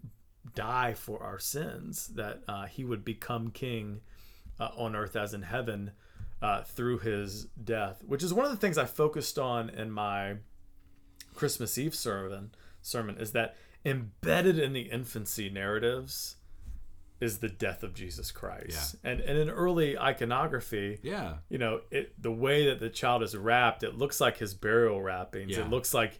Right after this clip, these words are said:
Speaker 1: he's a corpse, and he's usually, and, and the cave is split very much in the same way that it is, you know, the, the icons of the resurrection.
Speaker 2: Right, which we wanna say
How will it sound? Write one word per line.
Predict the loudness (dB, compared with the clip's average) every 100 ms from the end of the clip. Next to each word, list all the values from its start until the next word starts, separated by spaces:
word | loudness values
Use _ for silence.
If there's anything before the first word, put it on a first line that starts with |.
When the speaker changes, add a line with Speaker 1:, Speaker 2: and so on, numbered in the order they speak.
| -18 -20 -18
Speaker 1:
he's | -6 -2 -2
a |
corpse, | -4 -2 0 2 0 -2
and | -4
he's | -2 -4 -6 -8 -10 -6
usually, | -4 -2 -4
and, | -6 -4
and | 0
the | 0
cave | 6 10 10 10 6
is | 4 2
split | 2 2 4 0
very | 2 6 8
much | 8 4 2
in | -2
the | 0
same | 2 2 2
way | 4 6
that | 6 2 -2 -12 -4
it | 2
is, | 4 4 2 -4 -6
you | -4
know, | -2 0
the, | 0 2
the | 6
icons | 8 6 6 4 4
of | 2
the | 4
resurrection. | 4 4 4 4 4 -2 -2 0
Speaker 2:
Right, | 0 0 -2
which | 0 4
we |
wanna | 6 6 4
say | 4 4 2